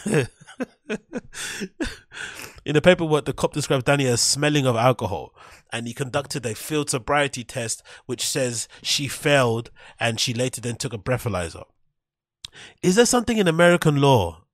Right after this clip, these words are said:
um, you guys tell me in the chat, where if you do a, if you're under the influence, but then you run away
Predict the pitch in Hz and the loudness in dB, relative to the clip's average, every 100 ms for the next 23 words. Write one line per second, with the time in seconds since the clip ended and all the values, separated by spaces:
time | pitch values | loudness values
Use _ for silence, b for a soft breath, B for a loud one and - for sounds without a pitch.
0 | _ - 123 127 120 151 160 147 - 139 | _ -4 -4 -4 -2 2 4 4 2 0
1 | 123 107 - 101 - b b b b b | 0 -2 -4 -6 -6 b b b b b
2 | 120 123 117 110 - _ _ _ _ - | -2 0 0 -2 -8 _ _ _ _ 0
3 | 165 190 180 175 165 151 - 185 196 180 | 0 2 0 4 4 2 -2 -2 0 0
4 | 165 - _ 156 147 127 139 139 143 151 | -2 -6 _ -2 0 0 -2 0 0 0
5 | 160 - - _ _ _ _ _ _ _ | -2 -8 -8 _ _ _ _ _ _ _
6 | 107 123 139 127 123 110 135 135 120 127 | -4 2 2 4 2 4 2 4 0 0
7 | 104 85 | -2 -8